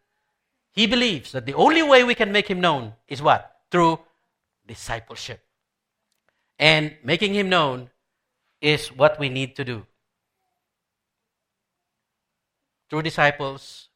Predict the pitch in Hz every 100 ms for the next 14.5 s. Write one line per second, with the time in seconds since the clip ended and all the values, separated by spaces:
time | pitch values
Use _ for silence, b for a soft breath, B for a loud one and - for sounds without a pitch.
0 | _ 120 113 113 92 _ _ _ _ _
1 | _ _ _ _ _ _ _ _ _ _
2 | _ _ _ _ _ _ _ _ _ _
3 | _ _ _ _ _ _ _ _ _ _
4 | _ _ 107 95 95 _ - _ - -
5 | _ _ _ _ _ _ _ _ _ -
6 | 127 - 123 110 - - 107 107 131 117
7 | 110 92 - _ _ _ _ - 95 87
8 | 90 - - - - _ _ _ _ _
9 | _ _ _ _ _ _ 107 131 151 -
10 | - - 127 127 135 123 - 139 135 131
11 | - - 135 117 113 107 151 160 147 123
12 | - _ _ _ _ _ 117 117 110 -
13 | 123 147 139 127 147 117 104 110 143 127
14 | - 127 104 104